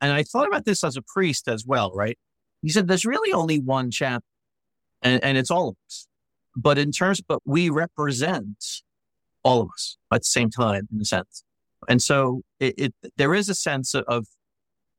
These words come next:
it's hard to describe. If I go back to my other model of Emmanuel, "I am with you, I am for you," right? The, the third piece to that is that, "But I'm not one of you,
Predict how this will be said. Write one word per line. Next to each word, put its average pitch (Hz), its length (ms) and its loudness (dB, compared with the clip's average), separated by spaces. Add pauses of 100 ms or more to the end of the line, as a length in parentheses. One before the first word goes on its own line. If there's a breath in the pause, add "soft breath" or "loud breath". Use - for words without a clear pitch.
(580)
it's 147 100 2
hard 185 200 0
to 185 80 -6
describe. 135 540 -2 (280)
If 156 100 -2
I 160 100 0
go 185 100 0
back 185 200 0
to - 80 -16
my 165 140 0
other 151 220 0
model 120 440 -2
of 110 120 -6
Emmanuel, 117 580 0 (160)
"I 113 120 2
am 117 120 2
with 147 240 -2
you, 143 200 2
I 117 80 0
am 110 180 -2
for 120 280 0
you," 98 140 -2 (560)
right? 117 220 0 (180)
The, 135 220 -2
the 135 180 4
third 202 440 0
piece 247 320 0
to 156 160 -4
that 120 380 -2
is 127 180 -4
that, 139 200 0 (220)
"But 147 120 2
I'm 139 200 2
not 160 260 0
one 143 200 -2
of 117 180 -2
you, 87 80 -20